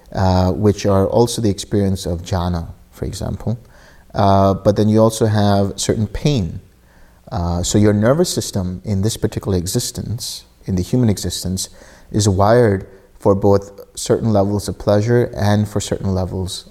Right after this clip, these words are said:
of pain. And so that pain motivates somebody to find greater pleasure, but eventually they see with insight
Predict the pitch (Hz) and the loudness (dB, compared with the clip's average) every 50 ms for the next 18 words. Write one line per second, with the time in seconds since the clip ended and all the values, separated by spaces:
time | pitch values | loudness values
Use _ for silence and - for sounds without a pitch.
0 | - - - - - - - - - 104 95 85 82 85 85 - - - _ - | -18 -14 -14 -14 -14 -10 -10 -4 -2 0 0 0 -2 -4 -10 -12 -14 -20 _ -20
1 | - - - - - _ _ - - 101 92 - - 110 98 104 101 - - - | -20 -20 -20 -20 -20 _ _ -8 -6 -4 -2 0 2 2 2 2 0 -2 -2 -6
2 | - 139 135 135 123 110 101 104 107 113 113 120 110 104 98 - - 104 101 101 | -4 -2 0 0 0 0 0 0 0 0 0 0 0 -2 -2 -2 -4 -2 -2 0
3 | 98 95 95 - 104 92 - - - 104 101 101 104 101 101 95 - - - - | 0 -2 -2 -4 -6 -10 -10 -6 -4 -2 0 2 2 2 0 -2 -6 -12 -20 -20
4 | _ - - - 104 98 95 95 - - - 123 127 139 127 113 92 90 90 98 | _ -8 0 2 2 4 4 2 -2 0 0 2 2 4 4 2 0 0 0 -2
5 | 127 - - - - - - - - - 95 98 92 104 107 117 123 120 - - | -4 -8 -12 -20 -20 -20 -18 -10 -4 -2 0 0 2 4 4 4 2 2 0 0
6 | 110 107 107 104 101 92 - - - 110 110 98 98 - - - 127 113 117 117 | 2 4 4 4 4 2 -2 -6 -6 -2 -2 0 0 -2 -4 0 2 4 4 4
7 | 117 107 - - - _ _ - _ _ _ _ _ - - - - _ - _ | 2 0 -4 -12 -20 _ _ -20 _ _ _ _ _ -20 -20 -20 -20 _ -20 _
8 | _ _ - 120 120 123 117 120 - - 127 123 123 - - - 95 95 80 | _ _ -2 2 4 4 2 2 -4 -4 -4 -4 -2 -4 -4 -6 -6 -6 -8